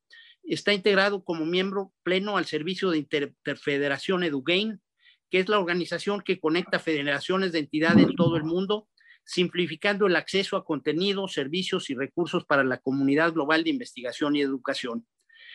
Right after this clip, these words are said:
En edugain participan más de setenta federaciones nacionales que conectan a más de cuatro mil doscientos proveedores de identidad y a más de tres mil doscientos proveedores de servicio. Actualmente, fénix cuenta con más de cien servicios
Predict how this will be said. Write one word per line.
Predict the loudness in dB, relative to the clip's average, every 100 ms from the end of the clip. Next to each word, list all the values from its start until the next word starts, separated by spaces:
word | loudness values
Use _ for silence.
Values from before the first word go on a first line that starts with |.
| -12
En | 0 4
edugain | 4 4 4 2 0
participan | -2 -4 -8 -6 -2 0
más | 2 0
de | -2
setenta | -4 -2 -2 -2 -2
federaciones | 0 0 -2 -2 -2 0
nacionales | -4 -6 -4 0 0 -2 -6
que | -8
conectan | -2 -2 0 0 0
a |
más | 0 -2 -2
de | -6
cuatro | -6 -4 -2
mil | -2
doscientos | -2 -2 -2 -4 -6
proveedores | -4 0 0 0 -2
de |
identidad | -4 -6 -6 -2 -2 -4 _ _ _ -6
y | 0
a |
más | 4 4
de | 2
tres | 0 -2 0
mil | -2 0
doscientos | -2 0 -2 -4 -4
proveedores | -4 -2 0 2 2 0
de | 0
servicio. | 0 0 -4 -6 -10 _ _ _ _ _ _ _ _ _ -20 -20 -20 -20 -6 -2
Actualmente, | 2 6 6 4 2 2
fénix | 2 0 0 -6 -4
cuenta | -2 0 -2 -4
con | -2
más | 0 0 -2
de |
cien | -4 -4 -4
servicios | -4 -6 -6 -4 -4 -4